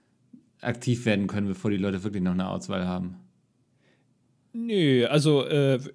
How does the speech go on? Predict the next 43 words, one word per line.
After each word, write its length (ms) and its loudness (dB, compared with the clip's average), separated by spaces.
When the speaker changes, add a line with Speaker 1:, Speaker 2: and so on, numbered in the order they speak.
Speaker 2:
ich, 280 -6
also 300 2
das, 500 -4
das 300 -4
war 240 0
jetzt, 460 -4
nee, 600 0
haben 200 2
wir, 160 0
haben 100 0
wir 80 -4
nicht 180 -4
gesagt. 460 -2
Also 320 -2
ich, 240 -6
äh, 140 -10
mir 240 -2
ist 120 -4
schon 200 0
klar, 360 -2
also 220 -10
sie 160 -8
wollten 300 -6
hier 360 -6
da, 220 -12
also 260 -10
dass 160 0
das 180 2
so 80 2
ein 100 0
bisschen 460 0
alles 380 -2
so, 240 -4
also 160 -2
sehr 180 2
ähnlich 420 2
ist, 220 -8
dass 220 0
man 300 -2
sich 220 -8
nicht 220 -4
verwählen 680 -2
kann 340 -12